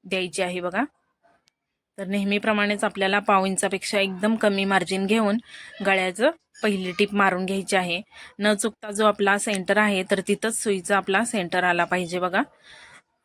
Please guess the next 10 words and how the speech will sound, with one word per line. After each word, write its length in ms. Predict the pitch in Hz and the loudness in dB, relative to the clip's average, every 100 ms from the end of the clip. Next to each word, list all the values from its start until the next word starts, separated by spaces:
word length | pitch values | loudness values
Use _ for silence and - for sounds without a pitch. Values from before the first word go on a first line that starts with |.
| 180 170 | -10 -2
जेणेकरून 460 | 196 185 190 196 | -2 0 -2 -2
आपली 260 | 190 190 190 | -2 -2 -2
गळ्याची 440 | 202 190 190 214 | 0 0 -2 -4
जी 160 | 185 202 | -2 -2
फिनिशिंग 500 | - 196 190 214 208 | -2 -4 -4 -2 0
आहे 240 | 202 190 | 0 -2
ती 160 | 185 196 | -2 -2
एकदम 360 | 190 180 214 | -2 -2 -2
सुंदर 380 | 247 240 185 175 | -2 -2 -4 -4
येईल. 340 | 180 175 180 | -4 -6 -8